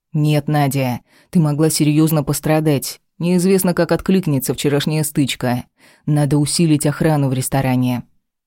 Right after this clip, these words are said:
«Это дополнительные расходы. Они не окупятся, Дамир». Я покачала головой и повесила пальто в шкаф. «Как тебе вчера удалось уехать? Вооруженные охранники носились по дому Омаровых, как сорвавшиеся с цепи псы». Меня забрал Метелин.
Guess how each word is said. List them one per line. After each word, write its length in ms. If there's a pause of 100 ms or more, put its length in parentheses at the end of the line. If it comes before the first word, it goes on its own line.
(200)
«Это 200
дополнительные 760
расходы. 640 (160)
Они 280
не 140
окупятся, 540
Дамир». 380 (920)
Я 160
покачала 500
головой 520
и 200
повесила 580
пальто 380
в 80
шкаф. 580 (640)
«Как 180
тебе 220
вчера 260
удалось 380
уехать? 560 (180)
Вооруженные 640
охранники 460
носились 420
по 140
дому 240
Омаровых, 400
как 160
сорвавшиеся 600
с 60
цепи 260
псы». 440 (480)
Меня 300
забрал 320
Метелин. 560